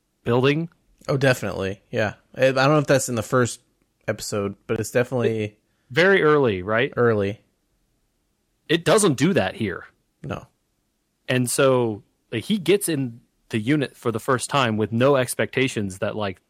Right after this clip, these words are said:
Speaker 1: the unit is gonna help him out, which
Speaker 2: Right.
Speaker 1: you, you know, there's, so that's, like, a motivational change anyway.
Speaker 2: Well, I, I,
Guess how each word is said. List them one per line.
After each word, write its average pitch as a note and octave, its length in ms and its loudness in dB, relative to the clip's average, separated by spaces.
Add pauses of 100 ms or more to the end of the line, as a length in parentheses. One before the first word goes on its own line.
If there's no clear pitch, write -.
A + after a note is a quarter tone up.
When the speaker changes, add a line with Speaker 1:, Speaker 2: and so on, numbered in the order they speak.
Speaker 1:
the A2+ 140 0
unit G#2+ 320 -2
is F#2+ 140 -8
gonna G2 200 -6
help G2 240 -6
him G2 120 -4
out, G2 200 -8 (480)
which A2+ 180 -4
Speaker 2:
Right. G#2 180 -2
Speaker 1:
you, G#2+ 100 -10 (720)
you G#2+ 120 -4
know, E2+ 120 -12
there's, F#2 400 -10
so C#3 100 -2
that's, C3+ 200 2
like, A#2+ 160 0
a G2+ 180 -4 (760)
motivational A#2+ 680 0
change F2 320 -10
anyway. F2+ 340 -12
Speaker 2:
Well, A2+ 360 2 (360)
I, C#3+ 60 -4
I, F3 160 -2